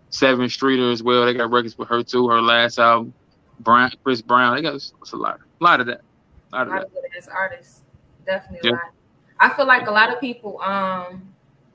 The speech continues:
Speaker 2: you know, in the Midwest, I just, I don't know. I feel like, um, we have a lot of talent, you know, and sometimes
Speaker 1: Yep.
Speaker 2: it don't recognize because there's so much other shit going on, uh,
Speaker 1: Yep.
Speaker 2: in the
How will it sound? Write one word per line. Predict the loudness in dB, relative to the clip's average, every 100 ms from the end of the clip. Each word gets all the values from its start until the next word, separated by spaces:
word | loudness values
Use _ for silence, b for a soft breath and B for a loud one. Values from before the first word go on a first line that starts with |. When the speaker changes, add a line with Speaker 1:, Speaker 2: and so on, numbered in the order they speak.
| _
Speaker 2:
you | -8
know, | -2 0
in | 0
the | -2
Midwest, | -4 -4 -2 -2 -4 -2
I | -2 -2
just, | -6 -4
I | -4
don't | -2
know. | 0
I | -2 -2
feel | -8
like, | -8 -8
um, | -12 -10 -4
we |
have | 0 0
a | 0
lot | -2 -2
of | -4
talent, | -6 -6 -8 -20 _ _ _
you | -8
know, | -4 -2 -2 -6 -16 b _
and | -18 -16
sometimes | -14 -6 0
Speaker 1:
Yep. | 0 0
Speaker 2:
it |
don't | -4 -6 -8 -6
recognize | -6 -6 -8 -6 -6 -8
because | -16 -14 -14
there's | -12
so | -8 -8
much | -8 -12
other | -12 -12
shit | -14 -14 -16
going | -12 -10
on, | -8 -8 -8 -12 _ _ _ _ -6
uh, | 0
Speaker 1:
Yep. | 0
Speaker 2:
in |
the | -2